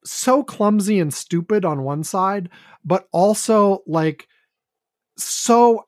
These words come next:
absolutely clear and contradictory to some of the things that Trump was claiming as defenses before, in terms of, like,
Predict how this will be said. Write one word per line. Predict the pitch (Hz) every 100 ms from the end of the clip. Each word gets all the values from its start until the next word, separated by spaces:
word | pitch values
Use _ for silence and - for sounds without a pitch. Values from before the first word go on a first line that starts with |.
| -
absolutely | 180 190 - 220 202 185 165
clear | 143 - 214 208 185 156 143 -
and | 160
contradictory | - 233 247 - 190 160 196 - 180 151
to | 143 143
some | - 160
of | 160
the | 147
things | - 147 139 143 - -
that | 151 -
Trump | - 156 143
was | 156 -
claiming | - 139 139 135
as | 123
defenses | 127 - 131 127 127 117
before, | 120 - 156 147 - _ _ _ _ _ _ _ _ _ _
in | 185 170
terms | - 165 156 139
of, | 147 127
like, | 139 131 127 -